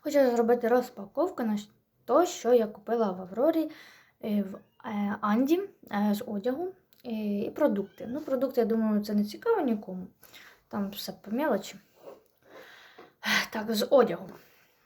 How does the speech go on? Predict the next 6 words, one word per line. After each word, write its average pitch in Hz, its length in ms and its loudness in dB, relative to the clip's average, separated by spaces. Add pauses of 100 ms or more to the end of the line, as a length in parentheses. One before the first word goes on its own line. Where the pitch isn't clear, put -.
(420)
М, 208 380 0 (400)
секунду. 247 500 -4 (1040)
Е, 208 420 0
так, - 380 -10
з 202 160 -16
одягу. - 320 -12